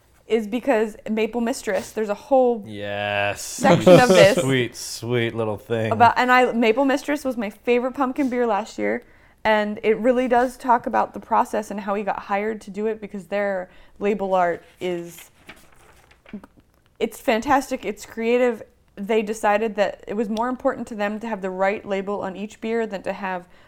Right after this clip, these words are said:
Speaker 1: a lot of uniformity.
Speaker 2: Do they use the same artist for all their beers?
Speaker 1: Yes.
Speaker 2: Okay.
Speaker 1: And they're very supportive of his visions. So, and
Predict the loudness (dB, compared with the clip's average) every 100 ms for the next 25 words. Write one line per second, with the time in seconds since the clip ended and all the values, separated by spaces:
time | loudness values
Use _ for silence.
0 | -6 0 2 2 -2 -6 -6 -4 -4 -4
1 | -4 -6 -10 -18 -20 _ _ -10 -4 -2
2 | -2 -4 -4 -4 -2 -2 -2 -4 -4 -2
3 | -2 -4 -6 -6 -6 -6 -6 -6 -12 -20
4 | -20 -20 -20 _ _ _ _ _ 2 2
5 | 2 2 4 4 4 4 0 -4 -4 0
6 | 0 0 -2 -2 -6 -8 -8 -10 -12 -16
7 | -18 -20 _ _ _ _ -12 0 2 2
8 | 0 -4 -4